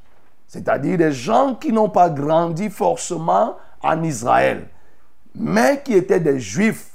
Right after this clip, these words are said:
pour la plupart, qui ont fait retour en Israël. C'est eux ici qui vont se retrouver comme étant lésés. Bien sûr, vous voyez qu'il y a toujours une dichotomie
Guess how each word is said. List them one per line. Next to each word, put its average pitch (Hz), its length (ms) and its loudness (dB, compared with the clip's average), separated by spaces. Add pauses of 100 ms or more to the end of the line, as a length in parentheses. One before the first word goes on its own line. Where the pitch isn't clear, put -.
(100)
pour 147 120 -6
la 131 120 2
plupart, 131 800 0 (340)
qui 175 160 -2
ont 196 160 4
fait 202 380 4
retour 165 840 0 (420)
en 123 180 0
Israël. 120 680 0 (460)
C'est - 460 -6
eux 294 280 10
ici - 600 -4
qui 208 80 -6
vont 196 220 -2
se 196 140 -2
retrouver 147 840 -2 (140)
comme 196 300 0
étant 131 380 -4
lésés. 107 420 -8 (420)
Bien 160 220 0
sûr, 220 240 -4
vous 180 160 -2
voyez 151 400 2
qu'il 156 340 2 (460)
y - 60 4
a 214 80 4
toujours 202 240 0
une 202 80 -2
dichotomie 165 560 -4